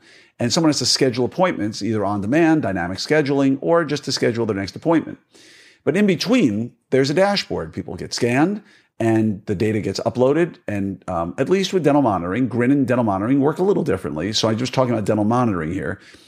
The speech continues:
because that's where remote response really dovetails for now,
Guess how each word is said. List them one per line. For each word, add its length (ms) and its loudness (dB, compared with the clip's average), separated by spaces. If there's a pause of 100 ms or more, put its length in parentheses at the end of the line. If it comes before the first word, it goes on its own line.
(200)
because 200 2
that's 200 0
where 100 2
remote 300 0
response 400 -4
really 340 -6 (180)
dovetails 640 -2 (240)
for 140 0
now, 340 0